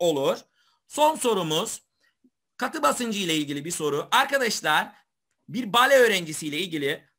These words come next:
tablodaki durumlardan hangisi tablodaki verilerle açıklanabilir diyor. Bir bale öğrencisi ders sırasında farklı figürler yaparken ayağında hissettiği etkinin ayaklarının duruşuna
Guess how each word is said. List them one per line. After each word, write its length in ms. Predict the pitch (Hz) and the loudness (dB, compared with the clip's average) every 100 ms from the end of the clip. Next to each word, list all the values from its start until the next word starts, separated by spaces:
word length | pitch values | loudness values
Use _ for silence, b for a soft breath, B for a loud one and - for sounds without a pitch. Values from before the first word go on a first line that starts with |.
| - | -6
tablodaki 560 | 302 262 240 226 147 | -2 0 0 -2 -4
durumlardan 500 | 180 226 220 190 165 | -6 -2 0 0 -2
hangisi 680 | 160 220 294 254 214 190 202 | -2 -2 -2 -4 -4 -4 -4
tablodaki 520 | 247 302 247 202 185 | -4 -2 -2 -2 -2
verilerle 440 | 202 233 190 170 247 | -2 0 0 2 0
açıklanabilir 840 | 247 - 208 208 196 185 160 117 | -2 -6 -4 -2 -2 -2 -4 -6
diyor. 240 | 120 120 120 b b b b | -8 -8 -10 b b b b
Bir 260 | 180 285 214 | -8 -2 2
bale 220 | 247 240 | 4 4
öğrencisi 600 | 196 156 143 127 147 131 | 2 0 -2 -6 -10 0
ders 220 | 185 247 | 0 0
sırasında 640 | - 196 175 160 147 123 139 | -4 -8 -6 -8 -6 -6 -6
farklı 380 | - 190 - | -4 -6 -8
figürler 420 | 254 240 180 160 135 | -12 -10 -8 -6 -4
yaparken 580 | 175 196 190 180 139 - | -4 -4 -6 -4 -8 -2
ayağında 440 | 160 202 214 180 | 0 2 2 0
hissettiği 540 | 160 208 185 165 147 135 | -6 -8 -10 -8 -10 -6
etkinin 540 | 226 220 - 123 131 - | -8 -8 -10 -10 -10 -2
ayaklarının 640 | 202 254 - 175 143 135 | 0 0 -2 -6 -6 -8
duruşuna 580 | 156 220 - 151 147 - | -10 -10 -10 -6 -4 -4